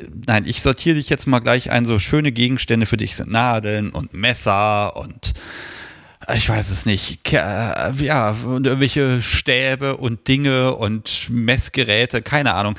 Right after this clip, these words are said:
Also, wa-, wa-, wo sagst du, wa-, was ist dein,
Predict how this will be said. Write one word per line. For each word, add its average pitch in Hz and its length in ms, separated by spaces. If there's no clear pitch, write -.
Also, 117 180
wa-, 147 400
wa-, 156 200
wo 170 400
sagst 165 360
du, - 60
wa-, 147 380
was 160 160
ist - 180
dein, 123 480